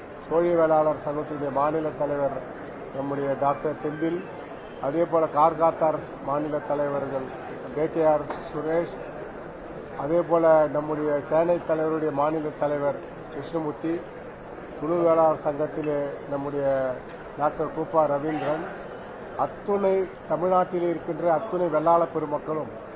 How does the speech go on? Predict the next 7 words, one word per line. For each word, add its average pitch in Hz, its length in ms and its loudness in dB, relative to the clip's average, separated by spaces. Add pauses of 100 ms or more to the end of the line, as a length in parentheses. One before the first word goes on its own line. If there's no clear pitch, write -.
(300)
அத்துணை 175 460 0
பிள்ளைமார் 165 540 4 (240)
சங்கங்களும் 147 540 -2 (460)
இதிலே 143 320 -4
இணைந்து 165 500 -2 (640)
மிகப்பெரிய 160 500 0
விழாவாக 156 680 6